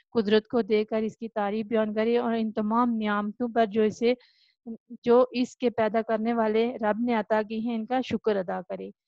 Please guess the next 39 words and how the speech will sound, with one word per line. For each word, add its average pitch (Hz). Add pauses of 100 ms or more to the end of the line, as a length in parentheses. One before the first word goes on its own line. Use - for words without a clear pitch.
(300)
इंसान 226
की 240
तमाम 220
सिफात 220
में 220
से 226
शुक्रगुजारी 214
वो 240
सिफत 233 (100)
है 226
जो 220
अल्लाह 214
ताला 214
को 240
सबसे 226
ज़्यादा 208
पसंद -
है। 185 (500)
अल्लाह 226
ताला 226
ने 247
शुक्रगुजार 220
शख्स 226
को 233
अपना 226 (300)
महबूब 214
करार 226
दिया 214
है 247
और 233
अपने 220
बंदों 208
को 240
शुक्रगुजारी 214
का 233
हुक्म 214
देते 208
हुए 220
फरमाया, 208